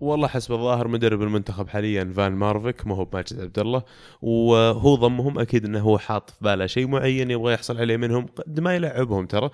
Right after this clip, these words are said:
لكن يجهزهم. أنت موجود في جو المعسكر، موجود في جو المنتخب، عشان لما المرة الجاية تجي ما تحس إنك غريب على المكان،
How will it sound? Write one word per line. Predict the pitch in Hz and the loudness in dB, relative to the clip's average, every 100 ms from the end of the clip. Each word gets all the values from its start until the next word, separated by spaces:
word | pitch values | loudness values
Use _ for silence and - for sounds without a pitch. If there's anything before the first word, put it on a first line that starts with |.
| - - - | -8 -14 -2
لكن | 165 202 | 0 2
يجهزهم. | 196 175 165 120 98 87 - | 2 4 4 2 -2 -10 -10
أنت | 135 131 | -6 -2
موجود | 120 120 135 131 | 0 0 0 -4
في | - | -2
جو | 131 127 | 2 2
المعسكر، | 120 110 117 123 | 2 -2 -2 -2
موجود | 113 104 131 143 | -2 -2 -2 -4
في | 127 | -2
جو | 131 | 0
المنتخب، | 127 127 117 113 123 - - - | 2 -2 -4 -2 -2 -4 -20 -12
عشان | - 120 165 | -4 0 2
لما | 165 | 4
المرة | 175 170 165 | 4 4 2
الجاية | 151 160 | 4 2
تجي | 156 151 156 | 4 0 2
ما | 151 | 2
تحس | - 139 - | 0 -6 0
إنك | 127 107 | 0 2
غريب | 110 110 98 - | 2 4 2 0
على | 101 | -4
المكان، | 95 92 - | -4 -4 -6